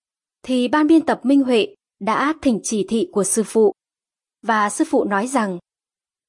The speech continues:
kẻ loạn pháp đều sẽ phải chịu trách nhiệm những việc họ làm. Tại đây, chúng tôi khẳng định lại lần nữa. Hễ không phải là Minh Huệ Net đăng tải, hễ không phải giảng pháp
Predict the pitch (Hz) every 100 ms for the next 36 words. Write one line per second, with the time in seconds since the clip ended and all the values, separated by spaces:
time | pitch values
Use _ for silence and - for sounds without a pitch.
0 | _ - 208 185 208 - 302 330 339 _
1 | _ - 214 202 190 294 - 190 - 226
2 | - 320 302 240 196 208 226 254 233 -
3 | 202 190 190 190 175 - _ _ _ _
4 | _ _ _ _ _ _ _ - 202 190
5 | 226 226 220 _ _ - 214 190 226 208
6 | 214 220 180 - 208 196 - 214 180 208
7 | 277 339 - _ _ _ _ _ _ _
8 | _ _ _ 233 254 285 254 220 233 190
9 | 180 185 277 285 262 233 311 - 254 240
10 | - 202 165 - _ _ _ _ _ -
11 | 226 254 - 247 220 233 180 160 202 170
12 | - 320